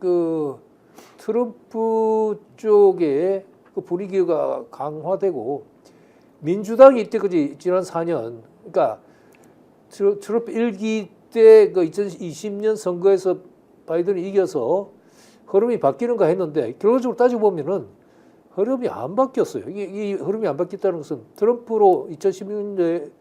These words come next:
또 선-, 대선에서 트럼프로 바뀌었는데 그것이 이천이십 년도 바이든이 등장하면서 바뀌긴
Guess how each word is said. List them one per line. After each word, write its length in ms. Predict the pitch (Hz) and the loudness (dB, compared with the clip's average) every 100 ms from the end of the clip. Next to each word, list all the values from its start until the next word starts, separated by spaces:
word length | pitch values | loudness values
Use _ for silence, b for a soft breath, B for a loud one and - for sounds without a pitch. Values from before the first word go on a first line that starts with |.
| b b b - | b b b -10
또 120 | 170 | -6
선-, 280 | 190 175 180 | -2 -4 -4
대선에서 460 | 156 156 175 170 | -6 -4 -6 -8
트럼프로 400 | - 185 202 180 | -10 -8 -2 -2
바뀌었는데 800 | 151 135 190 156 113 123 170 - - B B B B B B - | -2 -6 -6 -6 -6 -2 -2 -2 -16 B B B B B B -8
그것이 400 | 208 233 240 165 | -4 -2 -2 -4
이천이십 460 | 151 233 175 220 | -4 -6 -8 -6
년도 380 | 226 226 214 196 | -2 -2 2 2
바이든이 580 | 143 175 214 220 208 196 | 4 2 2 -4 -4 -6
등장하면서 560 | 165 165 185 196 185 147 | -6 -2 -2 -2 -6 -8
바뀌긴 260 | 147 220 | -8 -6